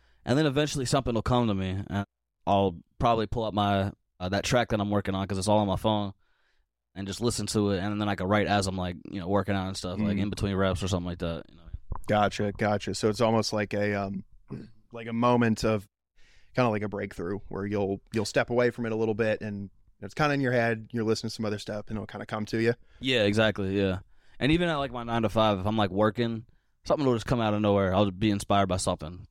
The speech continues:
Speaker 2: Mm-hmm.
Speaker 1: and then I'll just r-, take the note, write it down, and then finish the rest of the song later.
Speaker 2: Mm. And then, so how do you, when you get those, um,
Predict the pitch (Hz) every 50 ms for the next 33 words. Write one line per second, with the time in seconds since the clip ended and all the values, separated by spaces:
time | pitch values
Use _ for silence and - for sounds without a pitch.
0 | _ - 117 113 107 104 98 98 98 98 95 95 92 87 92 95 - - _ -
1 | 120 107 - 104 104 107 104 101 - - _ _ - 110 107 92 92 107 104 104
2 | 101 104 101 92 - _ _ _ _ - 90 87 87 87 - 92 95 92 - 87
3 | 85 82 - 95 - 82 80 80 85 85 82 78 - - _ - 110 107 98 101
4 | - - - - 139 147 143 143 127 - 143 131 143 143 147 151 135 120 123 127
5 | 123 120 117 120 117 113 113 110 104 113 113 - - 110 104 104 101 98 - -
6 | - 104 101 98 98 98 101